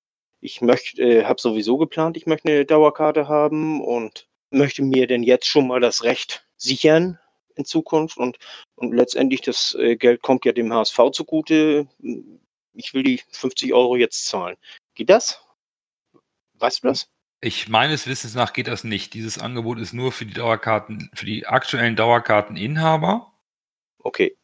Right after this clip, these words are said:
Speaker 2: Neue Dauerkarten sind, glaub ich, nicht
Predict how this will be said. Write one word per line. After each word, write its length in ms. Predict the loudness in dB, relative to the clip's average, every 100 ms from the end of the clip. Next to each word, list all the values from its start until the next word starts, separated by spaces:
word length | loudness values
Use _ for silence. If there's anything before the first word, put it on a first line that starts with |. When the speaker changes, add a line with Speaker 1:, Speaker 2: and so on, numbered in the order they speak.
| _ _
Speaker 2:
Neue 320 | -6 0 2
Dauerkarten 640 | 2 4 4 2 0 0 -2
sind, 180 | -8
glaub 200 | -2 -2
ich, 160 | -2 -8
nicht 580 | -8 -4 -4 -4 -14